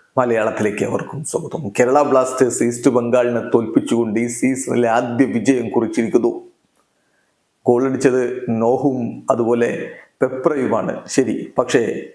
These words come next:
ബ്ലാസ്റ്റേഴ്സിന്റെ ഡിഫൻസിലും പ്രീതം കോട്ടാൽ ഒരിക്കൽ കൂടി മികച്ച പ്രകടനം നടത്തിയിരിക്കുന്നു. കഴിഞ്ഞ മത്സരത്തിലും അദ്ദേഹം മിന്നി കത്തി കളിച്ചു. അദ്ദേഹത്തിന്റെ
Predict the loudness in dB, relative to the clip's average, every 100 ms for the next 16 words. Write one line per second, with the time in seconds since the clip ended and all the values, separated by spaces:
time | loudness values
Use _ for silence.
0 | 0 0 0 2 2 2 -2 0 0 0
1 | -2 -2 -2 -2 -2 0 2 0 0 0
2 | 0 0 0 2 0 0 0 0 -2 0
3 | 0 0 -4 -2 -2 -2 0 -2 -2 0
4 | 0 0 -2 -2 0 0 0 -4 _ _
5 | _ _ _ _ _ _ _ _ _ _
6 | 0 2 2 2 2 0 0 2 2 0
7 | -2 -2 0 0 0 0 0 -2 -4 -10
8 | -16 _ _ -2 2 2 0 0 0 2
9 | 2 2 -4